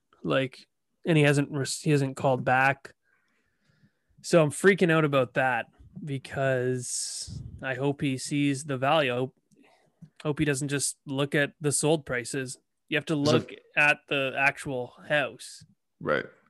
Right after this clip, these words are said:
Speaker 2: Th-, there's funny content in there somewhere, whether it's a skit or something about
Speaker 1: Yeah.
Speaker 2: a drive-by appraisal,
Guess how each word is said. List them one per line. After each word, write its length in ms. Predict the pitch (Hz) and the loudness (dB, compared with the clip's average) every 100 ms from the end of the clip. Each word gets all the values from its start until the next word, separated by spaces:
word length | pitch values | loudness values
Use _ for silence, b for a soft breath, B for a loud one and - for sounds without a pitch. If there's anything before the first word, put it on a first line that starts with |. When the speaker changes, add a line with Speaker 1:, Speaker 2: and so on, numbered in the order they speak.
| _ _ _ _ _ _ _ - | _ _ _ _ _ _ _ -6
Speaker 2:
Th-, 120 | 117 | 0
there's 240 | 127 117 | 2 2
funny 320 | - - 135 110 | 0 2 4 4
content 460 | - 104 107 104 | 2 0 0 -2
in 100 | 87 | -2
there 140 | 80 80 | 0 -2
somewhere, 500 | - 95 95 80 113 | -2 -2 -2 -4 -6
whether 220 | - 107 85 | -2 0 0
it's 140 | - | -2
a 40 | - | -4
skit 460 | - - 101 82 - | -2 2 2 2 -2
or 100 | 98 | 0
something 360 | - 95 - | 0 -2 -4
about 200 | 98 - | -2 0
Speaker 1:
Yeah. 120 | 151 | 2
Speaker 2:
a 40 | 110 | 2
drive-by 380 | 98 85 - 82 | 0 0 0 0
appraisal, 640 | - 101 87 82 71 - | 0 0 -2 -2 -4 -6